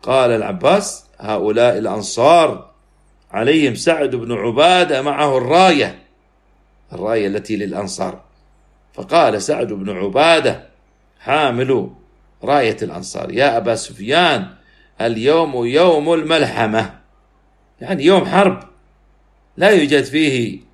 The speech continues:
مخلص لكم، هو يوم القتل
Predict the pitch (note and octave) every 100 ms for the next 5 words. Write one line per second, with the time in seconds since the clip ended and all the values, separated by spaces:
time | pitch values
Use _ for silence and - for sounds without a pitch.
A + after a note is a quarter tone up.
0 | _ _ _ _ - A#2+ E3 F3 E3 D3
1 | D3 D#3 C#3 G2+ - _ _ _ _ _
2 | _ _ _ _ _ B2 C#3 D#3+ F3+ D#3
3 | - G3 G3+ A#2+